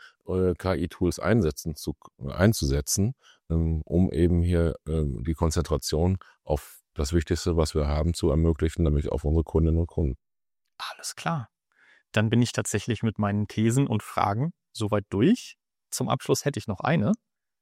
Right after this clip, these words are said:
Speaker 2: Möchten Sie noch irgendwas loswerden zum Thema Digitalisierung, zum Thema,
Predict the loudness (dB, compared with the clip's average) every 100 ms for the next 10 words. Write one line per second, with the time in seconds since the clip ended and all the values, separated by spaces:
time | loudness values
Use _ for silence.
0 | _ _ _ _ 2 2 2 0 2 2
1 | 0 0 -2 0 -2 -2 -2 -2 -6 -6
2 | -6 -8 -6 -4 0 0 2 0 -4 _
3 | -4 -4 -2 -4 0 2 2 0 -2 -6
4 | -6 -4 -4 -6